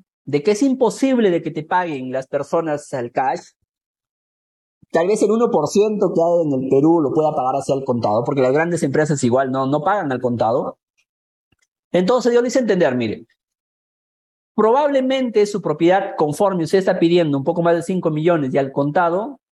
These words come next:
no lo pueda vender dos, tres o cinco o quizás diez años, no lo va a poder vender". "¿Que en serio?". Me dijo así, "No, yo lo voy a vender en, así, ¿no?". Como que todavía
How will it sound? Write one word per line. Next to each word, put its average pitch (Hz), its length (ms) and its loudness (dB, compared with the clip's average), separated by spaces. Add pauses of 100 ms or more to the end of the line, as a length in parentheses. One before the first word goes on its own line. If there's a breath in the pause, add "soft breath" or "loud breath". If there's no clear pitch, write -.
(160)
no 180 220 2
lo 254 140 2
pueda 247 220 2
vender 208 480 0
dos, 208 360 0
tres 202 340 0
o 185 40 -4
cinco 202 460 0
o 151 280 0
quizás 170 680 -4
diez 185 320 2
años, 143 260 0
no 156 140 2
lo 170 80 4
va 175 80 2
a 175 60 -2
poder 170 220 2
vender". 120 400 -2 (440)
"¿Que 165 100 -2
en 165 140 0
serio?". 240 280 4
Me 240 120 2
dijo 220 100 4
así, 214 160 2
"No, 214 800 0
yo 185 160 0
lo 240 80 4
voy 233 80 2
a 233 40 -4
vender 226 220 -2
en, 196 400 -6
así, 196 260 -4
¿no?". 196 400 0
Como 156 240 0
que 147 100 0
todavía 185 840 0